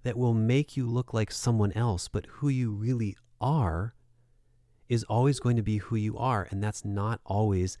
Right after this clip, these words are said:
a perfect match for someone else, and that's okay. That's as it should be. You don't want someone falling in love with the fake version of you or the one who's got so much makeup on that they're unrecognizable without it.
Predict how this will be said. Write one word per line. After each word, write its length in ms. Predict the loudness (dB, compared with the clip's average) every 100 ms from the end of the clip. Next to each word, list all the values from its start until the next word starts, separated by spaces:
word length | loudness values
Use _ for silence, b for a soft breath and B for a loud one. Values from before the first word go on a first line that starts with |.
| -12
a 60 | -12
perfect 500 | -8 -4 -2 -4 -2
match 300 | 0 0 -2
for 100 | -8
someone 320 | -4 -2 0
else, 180 | 0 0
and 120 | -2
that's 180 | -2 -2
okay. 340 | -6 -4 -2
That's 160 | -2 -2
as 120 | -6
it 100 | -8
should 320 | -8 -6 -8
be. 220 | -8 -14 -18 -20 -20 -20
You 140 | -6 -2
don't 140 | 0
want 160 | 0 2
someone 240 | 2 2
falling 320 | 2 2 4
in 80 | 2
love 160 | 0 -2
with 80 |
the 100 | -6
fake 340 | -10 0 0 2
version 360 | -2 0 0
of 100 | -2
you 260 | 0 0 0
or 120 | -2
the 100 | -4
one 220 | -2 -2
who's 260 | -2 -4 -4
got 240 | -6 -6
so 220 | -6 -2 0
much 180 | 0
makeup 320 | 0 0 0 2
on 140 | 2
that 80 | 2
they're 160 | 0 0
unrecognizable 880 | 2 2 0 -2 0 0 0 0
without 320 | 0 0 -2 -2
it. 140 | -2